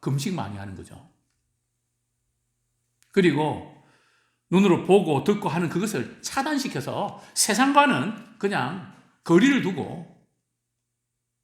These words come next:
그리고 몸을 이렇게 학대해서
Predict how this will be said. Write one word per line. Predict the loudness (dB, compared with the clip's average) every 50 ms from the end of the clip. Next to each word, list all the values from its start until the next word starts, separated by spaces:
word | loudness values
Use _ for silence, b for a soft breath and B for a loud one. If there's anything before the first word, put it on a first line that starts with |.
| _ _ _ _ _ _ _ _ _ _ _ _ _
그리고 | 0 0 2 2 0 0 -2 -2 0 2
몸을 | 4 4 4 4 2 0 0 0 2 0
이렇게 | 0 -2 -4 -8
학대해서 | -8 -8 -6 -4 -2 -2 -2 -2 -4 -4 -6 -6 -6 -6 -8 -10 -14 -16